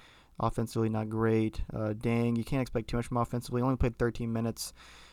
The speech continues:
You know, Okongwu ended up playing way more minutes than him at center. So, you know, can't really, like, treat, I'm not really gonna treat him as a starter, just kind of a bench guy filling in for Capela.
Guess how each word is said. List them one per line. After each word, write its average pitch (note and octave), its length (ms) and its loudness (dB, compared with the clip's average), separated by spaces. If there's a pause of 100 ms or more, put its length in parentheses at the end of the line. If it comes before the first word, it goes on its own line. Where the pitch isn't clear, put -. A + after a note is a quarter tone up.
(160)
You A2 80 -4
know, G#2+ 100 0
Okongwu A2+ 640 2
ended A2+ 160 -2
up G#2+ 80 -6
playing A2 220 -4
way A2+ 100 0
more A2+ 160 -2
minutes A2 300 -4
than A2+ 80 -4
him A#2 200 -2
at A2 140 -6
center. A2 340 -2
So, A2 380 -2 (800)
you A2 80 -4
know, A2 80 -2
can't A#2 160 2
really, A2+ 160 0
like, A2 180 -4
treat, - 260 -4
I'm C3 100 -2
not C3 80 2
really A#2+ 120 4
gonna A2+ 140 0
treat - 200 -4
him A#2 80 0
as G#2+ 60 0
a G#2+ 80 -2
starter, A2 460 4
just A2+ 180 -2
kind A2+ 160 -2
of G#2+ 80 0
a A2 60 2
bench A2 280 0
guy A2 280 0 (180)
filling A2+ 280 -2
in A2 100 -2
for - 160 -6
Capela. A2 560 6